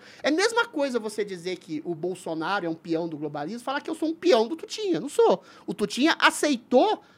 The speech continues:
a premissa do meu estilo, da minha personalidade, da, do meu ideário, do meu pensamento, e o colocou lá na Jovem Pan, co-, onde eu tinha um canhão de, de comunicação.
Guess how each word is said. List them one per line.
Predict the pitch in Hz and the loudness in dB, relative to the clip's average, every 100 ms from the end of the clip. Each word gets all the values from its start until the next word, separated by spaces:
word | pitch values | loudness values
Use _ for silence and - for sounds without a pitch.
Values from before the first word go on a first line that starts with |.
| _ | _
a | 202 | 0
premissa | - 208 190 202 - | 6 4 6 -2 -4
do | 165 | -4
meu | 175 190 | 0 -2
estilo, | 165 - 185 196 | -2 -6 -4 -2
da | 160 | -2
minha | 175 | -4
personalidade, | 175 180 185 165 151 165 185 156 | -4 -6 -4 -4 0 2 2 0
da, | 147 165 | -4 -4
do | 151 165 | -2 -2
meu | 180 | 2
ideário, | 180 170 165 180 202 165 | 2 4 6 8 8 6
do | 156 | 0
meu | 180 | -4
pensamento, | 190 175 165 160 240 320 175 - _ _ _ _ | -4 -6 -4 -2 -2 -2 -8 -14 _ _ _ _
e | 277 | 0
o | |
colocou | 294 285 285 262 285 415 _ _ - | 6 6 8 10 10 8 _ _ 2
lá | 302 277 | 10 10
na | 320 | 10
Jovem | 320 339 392 | 4 6 4
Pan, | 381 294 | 6 4
co-, | 277 233 220 | 4 0 2
onde | 220 | 4
eu | 233 | 2
tinha | - 240 | 0 -4
um | 277 | -4
canhão | - 311 330 277 330 | 2 4 4 4 2
de, | 208 | -2
de | 170 | -8
comunicação. | - 170 160 160 143 151 123 | -6 -2 -2 -4 -6 -6 -10